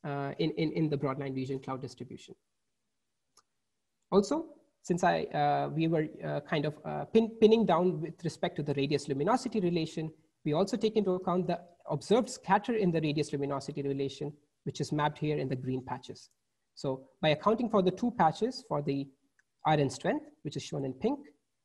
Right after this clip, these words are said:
and the green patch, which is showing the radius limits, uh, of the scattering in the radius luminosity, we are able to give a constraint on the viewing angles obs-, uh, for the observation of sources. Here is the full picture,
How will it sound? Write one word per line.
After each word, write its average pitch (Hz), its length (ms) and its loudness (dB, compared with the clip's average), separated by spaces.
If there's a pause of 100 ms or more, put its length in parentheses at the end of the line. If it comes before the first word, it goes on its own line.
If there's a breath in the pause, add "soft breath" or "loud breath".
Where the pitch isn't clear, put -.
(140)
and 165 220 4
the 160 80 0
green 190 300 2
patch, 165 340 2
which 147 140 -6
is 143 80 -4
showing 147 300 -2
the 139 140 -2
radius 185 440 4 (220)
limits, 143 500 0
uh, 135 300 -6
of 135 160 -8
the 143 80 -4
scattering 139 680 -4
in 135 140 -8
the 131 80 -6
radius 135 280 -6
luminosity, 151 600 -4 (420)
we 160 80 0
are 156 80 0
able 196 300 6
to 185 300 2 (200)
give 185 120 8
a 190 40 4
constraint 202 560 2
on 165 200 0
the 151 100 4
viewing 208 380 2
angles 143 420 -2 (320)
obs-, 151 220 -2 (100)
uh, 147 100 -2
for 147 160 0
the 147 140 2
observation 139 720 -6 (320)
of 139 140 -6
sources. - 480 -8 (1040)
Here 220 160 10
is 220 100 4
the 185 80 2
full 208 200 4
picture, 214 420 0